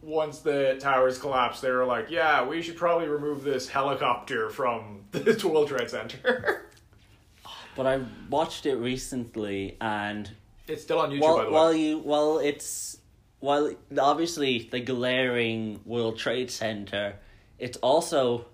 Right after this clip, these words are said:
Speaker 2: maybe the most early two thousands thing I've ever seen.
Speaker 1: Oh, yeah.
Speaker 2: It's, like, the music and, like, you know, the wording was like, "Next summer,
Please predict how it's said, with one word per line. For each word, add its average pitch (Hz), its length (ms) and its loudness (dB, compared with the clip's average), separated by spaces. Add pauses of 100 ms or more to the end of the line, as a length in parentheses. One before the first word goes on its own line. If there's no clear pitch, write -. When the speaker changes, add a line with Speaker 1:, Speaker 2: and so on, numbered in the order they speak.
Speaker 2:
maybe 127 300 -2
the 131 60 -2
most 120 320 -4
early 120 280 0
two 117 200 -6
thousands 113 560 -2
thing 107 320 -6
I've 98 180 -8 (120)
ever 101 360 -4
seen. 110 600 -6
Speaker 1:
Oh, 117 120 -2
yeah. 92 220 -10 (100)
Speaker 2:
It's, 131 120 0
like, 131 240 4
the 131 80 0
music 131 600 0
and, 120 440 2
like, 113 420 2
you 127 100 0
know, 110 180 2
the 110 120 -4
wording 113 300 -2
was 110 180 -4
like, 104 240 -6 (160)
"Next 147 600 -4
summer, 123 720 -2